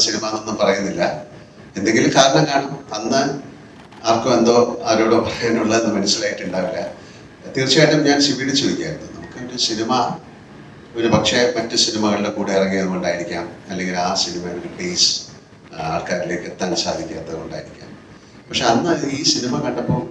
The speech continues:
എല്ലാം അത്ഭുതമായിരുന്നു. അതിൻ്റെ സൗണ്ട് ആയാലും മ്യൂസിക് ആയാലും ക്യാമറ ആയാലും എല്ലാം. പിന്നെ എന്തുകൊണ്ട് ഓടിയില്ല? എത്രയോ വലിയ സിനിമകൾ, നല്ല സിനിമകൾ ഓടാതിരുന്നിട്ടുണ്ട്. അത് എന്തുകൊണ്ടെന്ന് ചിന്തിക്കാൻ പോയാൽ അതിനൊരു കറക്റ്റ് ആയിട്ടുള്ള പ്രോപ്പർ ആൻസർ,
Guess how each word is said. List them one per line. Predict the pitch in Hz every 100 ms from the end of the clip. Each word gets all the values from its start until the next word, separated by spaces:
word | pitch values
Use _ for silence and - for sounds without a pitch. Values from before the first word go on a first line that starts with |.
| 101
എല്ലാം | 107 170 -
അത്ഭുതമായിരുന്നു. | - - - - - - -
അതിൻ്റെ | 156 156
സൗണ്ട് | - 160 160 156
ആയാലും | 156 156 156 - -
മ്യൂസിക് | 170 - - - 80
ആയാലും | 156 151 160 -
ക്യാമറ | 147 160 156 160
ആയാലും | 160 80 82 - - - -
എല്ലാം. | - - - - - - - - - -
പിന്നെ | 127 139
എന്തുകൊണ്ട് | 110 160 165 139
ഓടിയില്ല? | 127 131 131 135 135 - - 101
എത്രയോ | 120 117 131
വലിയ | 113 117 110
സിനിമകൾ, | 107 107 98 104 95
നല്ല | 98 104
സിനിമകൾ | 98 92 92 82 - - - - - - 175
ഓടാതിരുന്നിട്ടുണ്ട്. | 175 170 - 117 78 - - - -
അത് | - 85
എന്തുകൊണ്ടെന്ന് | 90 113 110 104 107 104 95
ചിന്തിക്കാൻ | 95 98 113 107 - - - - - - -
പോയാൽ | 101 101 101
അതിനൊരു | 95 95 92 90
കറക്റ്റ് | 90 87 87
ആയിട്ടുള്ള | 82 80 80
പ്രോപ്പർ | 82 - -
ആൻസർ, | - -